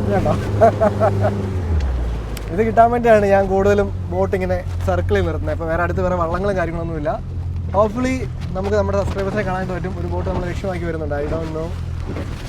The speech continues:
അപ്പൊ നമ്മൾ ഇനി ചെയ്യാൻ വേണ്ടി പോകുന്നത് എന്താണെന്ന് വെച്ച് കഴിഞ്ഞാൽ ആങ്കർ ചെയ്യാൻ പറ്റിയ ഒരു സ്ഥലം കണ്ടുപിടിക്കുക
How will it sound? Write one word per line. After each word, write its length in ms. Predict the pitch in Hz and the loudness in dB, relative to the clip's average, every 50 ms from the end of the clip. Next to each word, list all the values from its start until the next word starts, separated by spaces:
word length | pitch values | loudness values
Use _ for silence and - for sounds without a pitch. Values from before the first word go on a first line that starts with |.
| - - - - - - - - - - | -6 -6 -6 -6 -6 -6 -6 -4 -2 0
അപ്പൊ 100 | 196 226 233 | 4 4 4
നമ്മൾ 140 | 240 240 254 254 | 6 4 4 4
ഇനി 100 | 254 233 220 | 4 2 4
ചെയ്യാൻ 200 | 247 247 254 262 262 | 4 4 4 2 2
വേണ്ടി 140 | 262 254 262 233 | 0 0 2 2
പോകുന്നത് 200 | 240 247 247 247 | 4 4 4 4
എന്താണെന്ന് 240 | 240 240 240 233 233 233 | 2 2 2 2 2 2
വെച്ച് 160 | 233 - - | 2 2 2
കഴിഞ്ഞാൽ 300 | 247 240 240 240 240 240 - - - 190 190 | 2 2 2 2 2 2 2 0 0 0 0
ആങ്കർ 220 | 202 214 220 233 226 | 0 2 2 4 4
ചെയ്യാൻ 160 | 226 220 220 214 | 4 4 4 2
പറ്റിയ 180 | 214 208 220 214 | 2 2 2 2
ഒരു 60 | 202 | 4
സ്ഥലം 160 | 214 214 214 208 | 4 4 4 4
കണ്ടുപിടിക്കുക 460 | 214 202 202 202 196 196 185 190 202 | 4 4 4 2 2 2 4 4 4